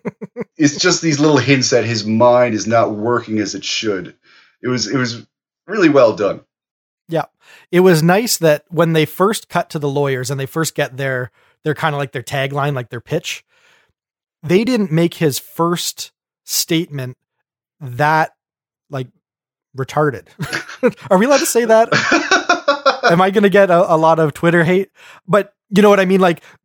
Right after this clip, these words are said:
Speaker 1: you don't immediately realize that he is significantly inferior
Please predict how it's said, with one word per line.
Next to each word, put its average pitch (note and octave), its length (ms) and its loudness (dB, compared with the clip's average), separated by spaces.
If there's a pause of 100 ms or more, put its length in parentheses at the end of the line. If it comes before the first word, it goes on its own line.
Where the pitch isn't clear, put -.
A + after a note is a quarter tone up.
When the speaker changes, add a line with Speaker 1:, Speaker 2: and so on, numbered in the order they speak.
(180)
Speaker 1:
you F3+ 160 2
don't G3+ 320 2
immediately E3+ 500 2
realize D3 640 2
that D3+ 140 -2
he E3 220 0
is C#3+ 320 2
significantly D#3+ 920 0
inferior C#3+ 840 -2